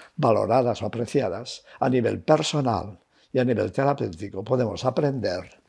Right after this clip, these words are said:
a amarnos a nosotros mismos, no a nuestra imagen, sino a nuestro ser. Ya lo dijo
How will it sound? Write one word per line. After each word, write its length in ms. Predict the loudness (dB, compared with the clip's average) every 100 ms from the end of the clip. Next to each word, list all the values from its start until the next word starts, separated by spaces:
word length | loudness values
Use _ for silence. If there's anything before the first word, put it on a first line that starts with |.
| _ _ _ -2
a 100 | 0
amarnos 720 | 2 0 -2 -10 -10 -14 -14 _ -20 _
a 120 | 2
nosotros 600 | 2 -2 -4 -4 -6 -2
mismos, 680 | -2 -2 -6 -12 -14 -14 -16 _ _ _ _ _ _ -20 -20 -20 _ _
no 240 | 2 4
a 60 | 4
nuestra 360 | 2 -4 -2 -2
imagen, 600 | -2 -6 -8 -12 -14 -14
sino 500 | -4 -2 0 -4 -6
a 100 | -6
nuestro 480 | -4 -4 -10 -12 -10
ser. 260 | -8 -8 -12 -20 _ _ _ _ -4
Ya 200 | 0 4
lo 160 | 4
dijo 640 | 2 -2 0 0 0 -8